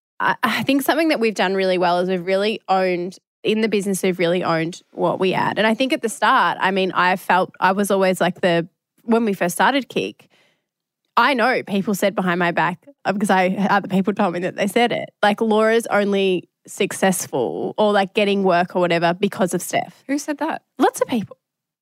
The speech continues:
Speaker 2: I, I honestly have never heard that.
Speaker 1: Well, yeah, people wouldn't have said it to you. But that, that's something that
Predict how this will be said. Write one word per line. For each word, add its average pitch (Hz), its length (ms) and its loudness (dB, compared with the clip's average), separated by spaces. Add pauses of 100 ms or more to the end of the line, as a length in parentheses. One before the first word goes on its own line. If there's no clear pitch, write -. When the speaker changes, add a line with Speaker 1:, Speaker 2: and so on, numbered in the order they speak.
(140)
Speaker 2:
I, 240 260 2
I 214 200 2
honestly 202 300 0
have 180 80 -2
never 175 180 -2
heard 151 160 -4
that. 92 200 -4 (360)
Speaker 1:
Well, 240 140 -2
yeah, 220 120 2
people 226 240 0
wouldn't 180 180 0
have 175 100 -2
said 165 140 -4
it - 100 -14
to 170 120 -16
you. 208 320 -4 (920)
But 254 120 0
that, 277 220 0
that's 247 220 0
something 214 360 0
that 202 220 0